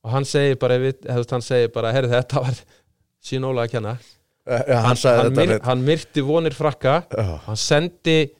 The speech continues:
Speaker 1: einhvers konar eldflaug gegnum hjarta fransks fótbolta
Speaker 2: Já.
Speaker 1: með þessari fyrirgjöf,
Speaker 2: Já, já.
Speaker 1: fram til glæp gegn sín eigin liði, hann bara
Speaker 2: Tók hann af lífi.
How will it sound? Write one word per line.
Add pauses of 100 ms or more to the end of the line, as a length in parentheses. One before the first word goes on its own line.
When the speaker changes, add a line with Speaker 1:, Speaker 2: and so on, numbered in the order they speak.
(140)
Speaker 1:
einhvers
konar
eldflaug
gegnum
hjarta
fransks
fótbolta
Speaker 2:
Já.
Speaker 1:
með
þessari
fyrirgjöf,
Speaker 2:
Já,
já. (140)
Speaker 1:
fram
til
glæp (540)
gegn
sín
eigin
liði,
hann
bara (560)
Speaker 2:
Tók
hann
af
lífi.